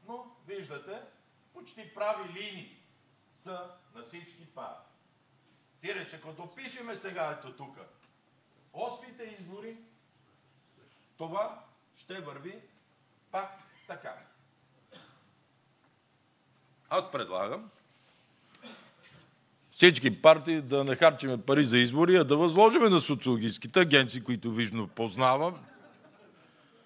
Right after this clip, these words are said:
да излъчат следващото правителство по начина, който им. Ма то, ако не с-, ние действително вече, това е, да не използваме епитети.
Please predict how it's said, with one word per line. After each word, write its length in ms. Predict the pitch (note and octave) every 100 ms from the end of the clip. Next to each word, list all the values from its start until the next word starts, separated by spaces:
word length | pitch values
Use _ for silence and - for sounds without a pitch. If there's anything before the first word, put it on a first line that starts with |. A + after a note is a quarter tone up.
| _ _ _ _ _ _
да 240 | - G3+
излъчат 680 | G#3+ C#3+ D3 E3+ C#3 F#3+ F#3+
следващото 640 | - C3+ C#3 C#3+ C3 B2 A2+
правителство 680 | B2 F3 F#3 F#3 F#3+ G3 F3+
по 120 | G#3
начина, 460 | F3+ E3+ F#3+ F3+ E3+
който 260 | G3+ G3
им. 120 | G#3+ E3+ - - - - _ - -
Ма 160 | G#2+ A#2
то, 240 | E3+ F#3 -
ако 260 | A2+ A2
не 120 | A2+ A2
с-, 140 | - -
ние 300 | A#2+ D3+ D3+
действително 800 | A2 F3+ G#2+ - F3+ G#3 G#3 G3
вече, 440 | F#3+ F#3 F#3+ F#3+ _ _ _ _ _ _
това 360 | - C#3 D3+ D3
е, 200 | C3+ C3+ G#2 _ - - -
да 180 | A#2 B2+
не 60 | B2
използваме 480 | - C#3+ B2+ C3
епитети. 560 | B2 B2+ A#2 B2+ -